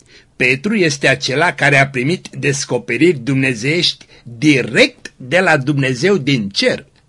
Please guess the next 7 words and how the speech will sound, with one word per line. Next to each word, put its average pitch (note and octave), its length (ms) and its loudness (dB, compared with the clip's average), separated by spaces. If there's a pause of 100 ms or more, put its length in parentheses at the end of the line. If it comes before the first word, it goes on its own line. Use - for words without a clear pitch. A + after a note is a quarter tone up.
(100)
Găsim C3+ 460 -2
la C3 140 2
Matei, B2 420 -2
capitolul B2+ 600 -6
șaisprezece, C#3 600 -4
versetul B2+ 420 -6
șaptesprezece. - 800 -6